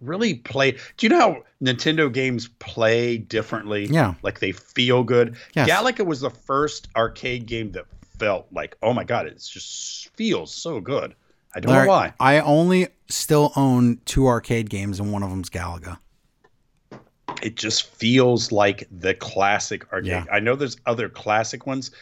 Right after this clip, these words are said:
Speaker 1: but it feels like an arcade game. If you get killed in Galaga, you deserved it. You never feel as cheap.
Speaker 2: <laughs>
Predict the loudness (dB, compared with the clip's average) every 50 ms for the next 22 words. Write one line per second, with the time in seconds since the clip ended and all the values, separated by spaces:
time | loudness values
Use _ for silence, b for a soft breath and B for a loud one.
0 | b b b b _ _ -2 -2 -2 -2 -6 -8 -8 -8 _ _ _ _ 0 2
1 | 4 4 2 2 -2 -6 -6 -6 -6 -8 -8 -6 -6 -8 -8 -8 -12 -20 -20 _
2 | _ _ _ -6 -4 -4 -4 -2 0 0 0 0 0 -2 -4 -4 _ -4 0 0
3 | 2 2 0 -2 0 2 2 2 2 0 -2 -4 -6 -6 -6 -8 -8 -6 -6 -6
4 | -8 -6 -8 -10 -10 -12 -16 -20 -20 _ _ _ _ _ _ -4 -4 -2 0 0
5 | 2 6 6 6 8 8 8 6 8 8 6 6 8 4 4 4 6 2 0 0
6 | 0 _